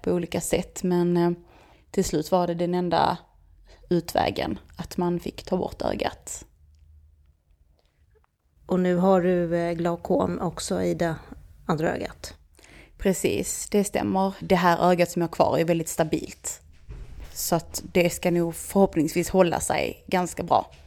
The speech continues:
Speaker 1: Mitt, ehm, senaste inlägg är då en bild på mig. Då har jag då skrivit som en rubrik, besök hos ögonläkaren. Och sen en liten emoji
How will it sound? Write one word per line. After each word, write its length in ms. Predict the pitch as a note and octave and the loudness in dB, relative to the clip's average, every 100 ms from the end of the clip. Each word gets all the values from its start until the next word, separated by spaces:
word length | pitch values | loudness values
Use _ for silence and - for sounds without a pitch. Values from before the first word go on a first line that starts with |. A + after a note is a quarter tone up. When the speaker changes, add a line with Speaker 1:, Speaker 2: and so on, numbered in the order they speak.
| - - - _ - - - - - - - _ _ _ _ _ | -20 -20 -20 _ -20 -20 -20 -20 -20 -20 -20 _ _ _ _ _
Speaker 1:
Mitt, 480 | - A#3 A3+ - - | 2 4 4 0 0
ehm, 520 | A3+ A3 A3 A3 A3+ - _ | 4 4 4 2 0 -2 _
senaste 500 | - - A#3 A3+ - | -6 2 4 4 2
inlägg 440 | G#3 G#3 G3+ A3 A#3+ - | 0 2 2 -2 -4 -6
är 280 | F#3+ F#3 F#3 | -2 0 0
då 360 | F3+ F3 F3 F3 | 0 0 0 0
en 480 | E3+ E3 E3 D#3+ E3 | -2 0 0 0 -2
bild 340 | D#3+ D#3+ D#3+ | -4 -6 -8
på 100 | - | -4
mig. 380 | F#3 C#4+ E4+ F#4 - _ - - - - - | 0 2 2 -2 -8 _ -20 -20 -20 -20 -16
Då 120 | - G#3 | 2 6
har 200 | G3+ G3+ | 8 8
jag 120 | G3 | 6
då 120 | - | 2
skrivit 360 | - F3 E3+ - | -2 -4 -4 -2
som 180 | E3+ | 0
en 320 | E3 E3 E3 E3 | 2 2 2 0
rubrik, 540 | D#3+ - A3+ C4 - | -2 0 0 0 -6
besök 400 | - - - - | -8 -2 -2 -2
hos 140 | F3+ | -2
ögonläkaren. 800 | - E3+ E3+ F3 F#3 F3+ G3+ C4+ D4 - - | 0 2 2 0 0 -2 0 0 0 -8 -14
Och 80 | G#3+ | -2
sen 200 | G#3 G#3 | 0 2
en 60 | |
liten 260 | G3+ G3+ G3+ | 0 0 0
emoji 480 | G3+ G3+ F#3+ G3 | 2 2 2 0